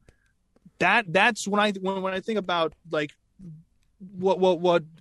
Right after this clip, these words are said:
what I would like to see more of in, you know, acting tropes of today, like, that's, that's a scene that captures that. That is a, that is an authentic, natural read,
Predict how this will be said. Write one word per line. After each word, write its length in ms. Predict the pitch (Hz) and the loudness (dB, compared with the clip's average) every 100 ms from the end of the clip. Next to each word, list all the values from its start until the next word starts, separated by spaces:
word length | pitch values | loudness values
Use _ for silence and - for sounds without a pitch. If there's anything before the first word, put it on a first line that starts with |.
| 165 | -6
what 140 | 170 | -2
I 120 | 165 | -2
would 240 | 151 156 151 | -4 -6 -4
like 180 | 151 139 | -4 -6
to 60 | |
see 160 | 131 156 | -6 -4
more 240 | 147 151 | -2 -2
of 160 | 143 139 | -2 -4
in, 400 | 139 135 135 131 _ _ _ _ _ | -6 -4 -4 -6 _ _ _ _ _
you 80 | 185 | -4
know, 300 | 135 120 123 _ | -2 -2 -4 _
acting 300 | 143 143 143 | -8 -6 -8
tropes 420 | 131 147 131 - 107 | -6 -4 -6 -8 -14
of 120 | 101 | -14
today, 480 | 110 135 196 147 131 | -8 -2 0 0 -2
like, 160 | 131 123 - | -6 -8 -2
that's, 340 | 165 170 - 135 - - | -2 -2 -8 -12 -12 -2
that's 240 | 160 160 | -2 -2
a 80 | 147 | -4
scene 160 | 175 | -4
that 100 | 147 | -4
captures 420 | 131 165 147 139 110 | -2 -2 -2 -6 -8
that. 180 | 95 | -10
That 160 | 139 160 | -2 0
is 160 | 151 135 | 0 -2
a, 160 | 127 - _ | -6 -10 _
that 80 | 135 | -10
is 120 | 139 | -8
an 80 | 127 | -8
authentic, 640 | 120 - 190 185 180 160 - - - | -10 -2 -2 0 -2 -4 -10 -20 -16
natural 460 | 107 147 - 165 151 | -6 -6 -2 -2 -2
read, 440 | 147 151 151 151 | -2 -6 -8 -10